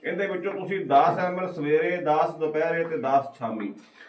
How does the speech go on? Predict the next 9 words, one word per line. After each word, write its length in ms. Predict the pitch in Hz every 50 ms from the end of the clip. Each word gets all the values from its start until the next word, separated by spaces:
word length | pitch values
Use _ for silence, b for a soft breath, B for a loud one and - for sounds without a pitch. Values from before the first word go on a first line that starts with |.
| B B _ 120
ਜਿਹੜੀਆਂ 380 | 123 175 180 185 202 202 196 180
ਮੱਝਾਂ 360 | 175 185 180 180 196 185 175
ਦੀ 100 | 180 180
ਧਾਰ 400 | - - 151 120 120 143 165 160
ਬਹੁਤ 500 | - 170 185 190 190 185 185 180 180 175
ਕਰੜੀ 420 | - 156 147 147 147 160 170 170
ਚਵਾਈ 380 | 170 165 151 143 139 156 165 156
ਹੁੰਦੀ 320 | 127 110 113 135 143 139
ਏ 200 | 131 123 117 113